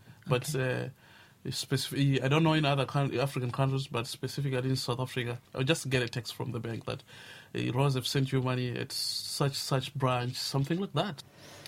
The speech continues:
Speaker 1: It's advanced. And then there is, with a bank, I still know that I used to use a bank called First National Bank. Even if I lose my card, I can still get access to the money by generating a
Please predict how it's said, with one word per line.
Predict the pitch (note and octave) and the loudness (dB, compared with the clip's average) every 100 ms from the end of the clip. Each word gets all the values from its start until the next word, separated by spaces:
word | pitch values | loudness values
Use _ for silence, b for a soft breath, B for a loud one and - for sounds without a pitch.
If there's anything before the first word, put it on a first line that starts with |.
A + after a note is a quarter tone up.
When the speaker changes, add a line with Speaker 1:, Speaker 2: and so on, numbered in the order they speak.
| B | B
Speaker 1:
It's | D3+ | 4
advanced. | C3+ B2 C#3 C#3 C3+ - | 4 4 6 4 2 2
And | C#3 C3 | 4 6
then | C3+ C#3 C#3 C3 B2+ A#2+ A#2 | 6 6 4 2 0 -4 -2
there | C3 | 2
is, | B2+ B2 A#2+ A#2+ | 2 0 -2 -4
with | A#2+ B2 B2 | -4 -2 0
a | B2+ | 0
bank, | B2+ C3+ D3 - | 2 4 2 0
I | B2+ | -4
still | - D3 C#3 | -2 2 4
know | C3+ | 4
that | B2 | 2
I | B2 | 2
used | B2 C3 - | 0 0 0
to | |
use | B2 A#2+ | -2 -2
a | A#2 | 0
bank | B2 A#2+ | 0 0
called | - B2 | 0 -2
First | - C3 B2+ | 0 -2 -2
National | A#2+ A#2+ | -2 -2
Bank. | B2 B2 A#2 - - B B B B B - - - | 2 2 0 -6 -18 B B B B B -16 -8 2
Even | E3+ E3+ F3 | 4 6 6
if | E3+ F3 | 6 6
I | C3+ | 6
lose | C3+ D3 B2+ | 6 4 2
my | A#2+ | 0
card, | A2 C#3 B2+ A#2 | 0 4 4 2
I | A#2 | -2
can | A#2+ A#2+ | -2 -4
still | - - C3+ B2+ | -2 4 4 4
get | A#2+ C3 B2 | 0 0 0
access | B2 - C3 | 0 -2 -4
to | C3 | -4
the | A#2+ | -4
money | A#2+ B2 A#2+ | -2 0 0
by | A#2 A#2+ | 0 0
generating | B2+ B2+ B2 A#2 B2+ A#2+ | 2 2 2 0 -2 -2
a | A#2 | -2